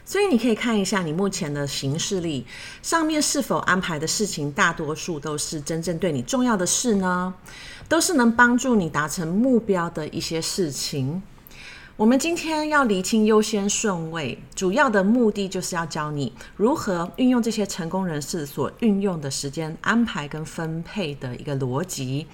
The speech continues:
来排定他们每一天的行事历。因为我相信，就算我们定义出很重要的事情，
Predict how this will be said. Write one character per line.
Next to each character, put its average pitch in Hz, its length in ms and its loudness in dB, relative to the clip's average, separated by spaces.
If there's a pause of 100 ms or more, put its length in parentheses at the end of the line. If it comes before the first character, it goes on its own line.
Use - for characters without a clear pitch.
(320)
来 202 120 4
排 190 200 -2
定 233 120 0
他 202 140 -4
们 175 120 -4
每 143 180 -4
一 170 100 -8
天 170 320 -8
的 156 140 -4
行 127 340 -6
事 160 280 -6
历。 143 280 -8 (540)
因 320 180 0
为 262 300 2
我 160 160 -2
相 240 340 2
信， 202 340 0
就 277 140 2
算 262 180 0
我 180 60 0
们 156 160 -4
定 208 160 2
义 190 80 0
出 185 160 -4
很 135 240 -8
重 185 160 0
要 160 140 -6
的 131 100 -6
事 143 220 -6
情， 120 360 -6